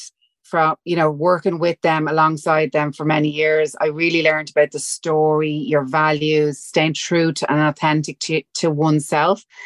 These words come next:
And if you create your community that are true to your brand, you will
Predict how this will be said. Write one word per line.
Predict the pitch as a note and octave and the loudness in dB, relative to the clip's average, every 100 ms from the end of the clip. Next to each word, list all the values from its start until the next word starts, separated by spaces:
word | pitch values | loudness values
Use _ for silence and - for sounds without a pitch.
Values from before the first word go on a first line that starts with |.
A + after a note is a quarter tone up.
| - - | -18 -4
And | D#3+ | 0
if | F3 E3+ | 0 0
you | E3 | -6
create | - E3+ E3+ E3 - | -6 0 4 4 2
your | D3+ | -6
community | - E3+ E3 D#3 - D3+ D3 - | -2 0 0 0 -2 -4 -4 -4
that | D#3+ | 0
are | D#3 | 0
true | D3+ - E3 D#3+ | -2 -2 0 0
to | - | -4
your | D#3+ C#3+ | -4 -2
brand, | E3 F#3 E3+ D#3 D3+ - _ _ | 0 0 0 -2 -6 -14 _ _
you | E3+ | -6
will | E3 | -4